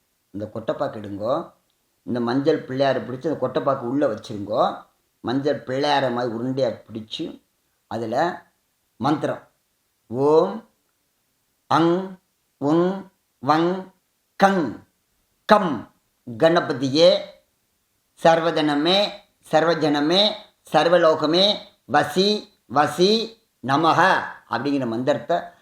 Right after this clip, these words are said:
நூத்தி எட்டு, ஆயிரத்தி எட்டு தடவை சொல்லிக்கலாம். அதுக்கு அர்ச்சனை பண்ணிட்டு, அதே மஞ்சளை கறி மது சாப்பிடக்கூடாது. அந்த காலங்கள் நெத்தியில வச்சுட்டு போங்கோ.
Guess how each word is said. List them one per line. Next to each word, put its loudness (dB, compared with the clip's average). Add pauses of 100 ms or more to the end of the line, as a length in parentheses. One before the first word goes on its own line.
(120)
நூத்தி 2
எட்டு, -2
ஆயிரத்தி 4
எட்டு -2
தடவை -2
சொல்லிக்கலாம். -4 (300)
அதுக்கு -4
அர்ச்சனை -4
பண்ணிட்டு, -6 (400)
அதே 2
மஞ்சளை 0 (720)
கறி 2 (180)
மது -2
சாப்பிடக்கூடாது. -2 (120)
அந்த -6
காலங்கள் -2
நெத்தியில -2
வச்சுட்டு -8
போங்கோ. -2